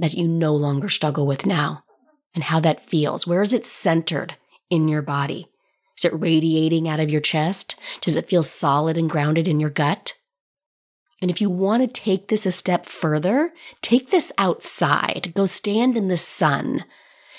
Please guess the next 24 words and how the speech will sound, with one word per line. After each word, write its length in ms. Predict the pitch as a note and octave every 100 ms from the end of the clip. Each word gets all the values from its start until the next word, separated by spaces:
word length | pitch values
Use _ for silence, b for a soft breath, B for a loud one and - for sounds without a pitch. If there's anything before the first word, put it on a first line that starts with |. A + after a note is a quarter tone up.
| B
Get 260 | G#3+ G3 F3
barefoot 500 | F#3+ A#3 A3+ C4+ B3+
in 140 | G#3 G3
the 80 |
grass 420 | F3 E3+ D#3+ D3+ -
if 160 | G#3+ -
that's 240 | E3+ -
available. 580 | D#3+ D#3 D3 C#3+ - -
I 80 | -
do 220 | E3+ A#3+
realize 340 | G3+ F3 D#3 D3+
it's 180 | -
the 100 | -
first 340 | D3 D#3 C#3 -
week 240 | C#3 D#4+
of 140 | - -
<laughs> 20 |
January, 720 | G#3+ G#3+ F#3 F#3 E3+ C3+ B2+
so 180 | - -
that 240 | C#4 -
may 160 | - G3+
not 280 | G3+ D#3 -
be 100 | F3
possible. 680 | F3 C#3+ - - D#2+ -